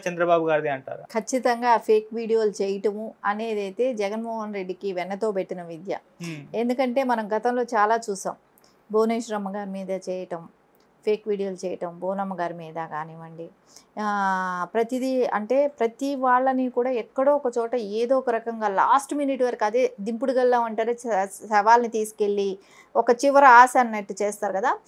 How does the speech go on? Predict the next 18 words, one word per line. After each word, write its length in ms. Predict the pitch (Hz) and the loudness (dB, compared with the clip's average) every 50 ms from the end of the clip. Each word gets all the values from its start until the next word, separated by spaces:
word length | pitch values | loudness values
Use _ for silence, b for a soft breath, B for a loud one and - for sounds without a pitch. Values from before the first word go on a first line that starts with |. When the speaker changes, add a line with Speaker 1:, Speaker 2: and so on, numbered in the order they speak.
| B B B B - - | B B B B 2 6
Speaker 2:
So, 60 | 339 | 10
అదే 380 | 370 311 196 226 247 311 330 359 | 12 12 12 10 10 6 6 8
ఆశ 300 | 349 311 262 269 285 - | 8 10 8 8 8 6
లాంటి 380 | 320 311 302 294 285 277 254 285 | 4 4 4 2 2 0 -2 -2
ఇది 400 | 277 269 254 247 226 220 269 247 | 0 0 0 -2 -2 -2 0 4
జగన్మోహన్ 600 | 220 233 233 247 254 269 277 262 269 262 240 226 | 4 4 4 2 0 0 0 2 2 0 0 0
రెడ్డికి. 380 | 226 214 190 202 196 - 254 285 | -2 -2 -2 -4 -4 -2 0 0
అందరూ, 580 | 262 220 220 240 277 302 320 320 320 320 302 269 233 226 214 208 190 - | 0 0 -2 -4 0 2 4 4 4 2 0 -2 -4 -6 -8 -10 -6 -4
అంటే, 280 | - 226 240 254 339 | -2 -2 0 0 0
క్యాండిడేట్లు, 580 | 339 - 240 226 254 277 302 311 294 - 269 247 | 2 4 4 4 4 2 0 -4 -4 0 0 0
ఎవరైతే 680 | 233 226 202 190 190 202 220 233 262 285 294 294 302 | 0 0 0 0 0 0 0 2 4 4 4 4 2
ఎమ్మెల్యే 380 | 285 262 240 247 262 269 269 254 | 0 0 0 0 0 0 0 0
క్యాండిడేట్లు 400 | 262 247 240 240 233 220 233 220 | 0 0 0 -2 -4 -4 -6 -6
ఉన్న-, 340 | 208 208 208 208 202 190 | -6 -8 -10 -10 -10 -10
ఉన్నారో 340 | 190 190 196 208 214 202 190 | -8 -6 -4 -2 -2 0 0
అందరూ 360 | 196 226 233 233 285 330 349 | 0 0 0 0 0 0 0
నిరుత్సాహపడిపోయారు. 960 | 349 320 302 294 294 294 - 294 285 285 233 240 208 190 - 180 165 156 - - _ _ _ _ _ - | 0 0 -2 -4 -2 0 2 2 2 2 2 2 2 0 0 0 0 -2 -4 -8 _ _ _ _ _ -12
Speaker 1:
హ్మ్. 280 | 180 180 175 165 156 | -10 -8 -8 -10 -10